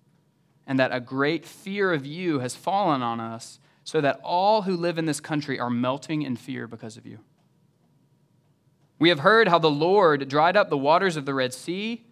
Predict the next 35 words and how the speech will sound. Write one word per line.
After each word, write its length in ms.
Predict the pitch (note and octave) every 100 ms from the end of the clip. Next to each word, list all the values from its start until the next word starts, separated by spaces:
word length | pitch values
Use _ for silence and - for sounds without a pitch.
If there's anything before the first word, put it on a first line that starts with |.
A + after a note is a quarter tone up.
| _ _ _
for 300 | - F3+ F#3+
you 180 | G#3 A3+
when 120 | F#3
you 80 | D3+
came 200 | C#3 E3+
out 100 | D#3
of 60 | C3+
Egypt, 520 | D#3 F3+ A3 B3 - _ _ _ _ _ -
and 320 | F#3 C4 B3
what 140 | F3+
you 80 | D#3+
did 280 | D3+ D#3+ F#3
to 80 | C#3
Sihon 560 | - F3+ E3+ E3+ E3+
and 100 | D3+
Og, 480 | A#2+ D3+ E3 F3+ F#3
the 80 | C3+
two 160 | C3+ C#3
kings 320 | D3+ D#3 D3+
of 100 | C3
the 120 | B2+
Amorites 480 | C#3+ D3 D3 D#3 D3
east 180 | C#3+ -
of 80 |
the 80 | C3+
Jordan, 380 | B2+ B2+ D3 E3 -
whom 160 | D3 C#3
you 100 | B2
completely 540 | B2 A#2+ F#3+ F#3+ C3
destroyed. 540 | A2+ - B2 A#2 A2+ _ _ _ _ _ _ _ _ _ _ _ _ _ _ _ _ _ _
When 140 | D#3 D3+
we 100 | C3
heard 240 | D3+ F3+
of 80 | F3
it, 280 | F#3 -